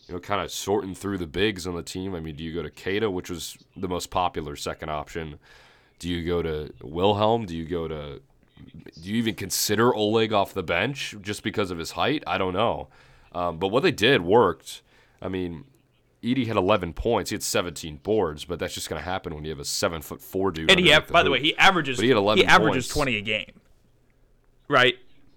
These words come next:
Speaker 2: Like,
Speaker 1: Yes, he averages
Speaker 2: yeah,
Speaker 1: twenty-two
Speaker 2: that's
Speaker 1: a
Speaker 2: a
Speaker 1: game.
Speaker 2: win. Him, him scoring fifty percent of his average is a huge win.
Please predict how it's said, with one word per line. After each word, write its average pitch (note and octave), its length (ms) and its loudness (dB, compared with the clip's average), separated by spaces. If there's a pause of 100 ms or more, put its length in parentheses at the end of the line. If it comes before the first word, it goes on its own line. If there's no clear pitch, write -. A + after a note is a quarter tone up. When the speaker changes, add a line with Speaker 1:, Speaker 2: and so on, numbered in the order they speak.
(220)
Speaker 2:
Like, C3 200 4
Speaker 1:
Yes, F2+ 380 0 (100)
he A2 100 4
averages F#2 280 2
Speaker 2:
yeah, - 40 -4
Speaker 1:
twenty-two A2 380 2
Speaker 2:
that's E3 180 6
Speaker 1:
a E3 40 2
Speaker 2:
a C#3 40 2
Speaker 1:
game. C3+ 60 0
Speaker 2:
win. A2 280 -2 (500)
Him, F3 200 2
him F3 160 0
scoring D#3 480 4 (100)
fifty D3+ 260 0
percent C3+ 380 0
of A2+ 80 -2
his A#2 120 -6
average G#2 320 -2
is G2+ 100 -10
a G#2+ 40 -8
huge G#2 260 -8
win. - 320 -4